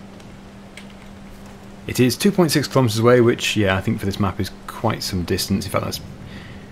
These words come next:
possibly, uh, the other side of the map completely.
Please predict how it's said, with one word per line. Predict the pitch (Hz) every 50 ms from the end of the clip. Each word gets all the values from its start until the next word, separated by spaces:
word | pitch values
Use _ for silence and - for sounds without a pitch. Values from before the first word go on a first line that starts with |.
| - - - - - - -
possibly, | - - 170 156 - - 123 110 113 117 117 117 117 113
uh, | 107 107 107 107 98 92 - - - - - - - - - - - - - - - - - - - - - - - - 104
the | 110 117
other | 113 110
side | 107 - 110 101
of |
the | 95 95
map | 95 104 113 -
completely. | - - 95 - 110 113 117 120